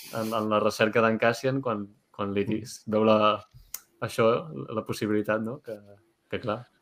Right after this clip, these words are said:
hi haurà un funeral i molt probablement en Cassian hi anirà. Per tant,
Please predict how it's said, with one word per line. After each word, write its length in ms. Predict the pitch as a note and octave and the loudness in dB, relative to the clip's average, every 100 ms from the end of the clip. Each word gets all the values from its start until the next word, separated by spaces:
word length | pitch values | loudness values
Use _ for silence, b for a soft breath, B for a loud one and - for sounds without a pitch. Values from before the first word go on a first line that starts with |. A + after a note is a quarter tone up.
| _ A2 | _ 0
hi 80 | |
haurà 100 | G#2 | 2
un 80 | G#2+ | 2
funeral 600 | G#2 A#2+ A2 A#2 B2 D#3+ - | 4 6 10 12 12 10 4
i 140 | A#2 | 0
molt 240 | A2 A2+ | 4 2
probablement 560 | A2 A#2 A2+ A#2+ A2+ B2 | 2 2 6 6 4 2
en 160 | A#2+ A#2 | 0 0
Cassian 400 | A2+ B2+ B2 C3+ b B2+ b b _ _ _ B2+ | 0 -2 -4 -6 b -20 b b _ _ _ 2
hi 80 | |
anirà. 320 | G#2 G2+ C#3 A#2+ - _ _ _ _ _ _ _ - | 4 4 0 -2 -10 _ _ _ _ _ _ _ -8
Per 100 | G2+ | -4
tant, 280 | G2+ G2+ G#2 | 0 0 0